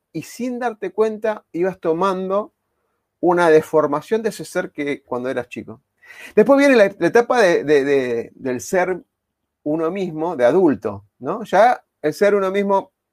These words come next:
para mostrarnos quiénes somos en ese mundo como adultos, ya era totalmente diferente. Eh, era una mezcla de el ser uno mismo, quién queríamos ser. En, en ese mundo elegimos estar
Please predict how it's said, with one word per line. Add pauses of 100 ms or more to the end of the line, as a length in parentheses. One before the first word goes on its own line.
(580)
para
mostrarnos (140)
quiénes
somos
en
ese
mundo
como
adultos,
ya
era
totalmente
diferente. (640)
Eh,
era
una
mezcla
de (360)
el
ser
uno
mismo,
quién
queríamos
ser. (800)
En,
en
ese
mundo
elegimos
estar